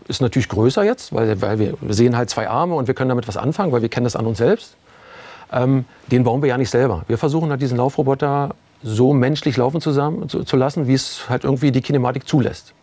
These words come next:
Beim Elefantenrüssel war es was anderes, da ging's um einen Manipulator. Wir wollten gerne die Manipulatoren in der Industrie, so wie sie f-, zuhauf gibt, wollten wir ein bisschen naturanaloger machen.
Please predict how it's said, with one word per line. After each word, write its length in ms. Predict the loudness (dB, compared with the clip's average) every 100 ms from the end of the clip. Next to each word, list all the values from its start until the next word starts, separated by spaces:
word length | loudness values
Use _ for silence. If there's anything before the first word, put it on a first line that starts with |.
| _ -20 -20 -20 -4
Beim 140 | -2
Elefantenrüssel 720 | 2 2 2 0 2 2 2 2
war 100 | 0
es 120 | -2
was 140 | -2
anderes, 420 | 0 0 2 0
da 80 | 0
ging's 240 | 0 0 0
um 60 |
einen 140 | 2 2
Manipulator. 800 | 2 2 2 2 0 -2 -4 -4 -12 -20 -20 -6
Wir 100 | 2
wollten 220 | 2 2
gerne 420 | 0 2 2 2
die 140 | 2 2
Manipulatoren 720 | 2 2 2 0 2 2 2
in 80 | 2
der 80 | 2
Industrie, 320 | 0 0 0
so 160 | 2
wie 60 | 2
sie 140 | 2
f-, 240 | -2 -4 -8
zuhauf 320 | -2 0 0
gibt, 260 | 0 0 -4 -20 -20 -20 -2
wollten 260 | 0 2
wir 300 | 2 2 0 -6 -18 -20 -20 _ _
ein 160 | 0 2
bisschen 520 | 2 2 2 0 -4 -14 _ _ _ -20 -20 -4
naturanaloger 920 | -2 -2 0 0 0 -2 2 4 4 0
machen. 320 | -2 -2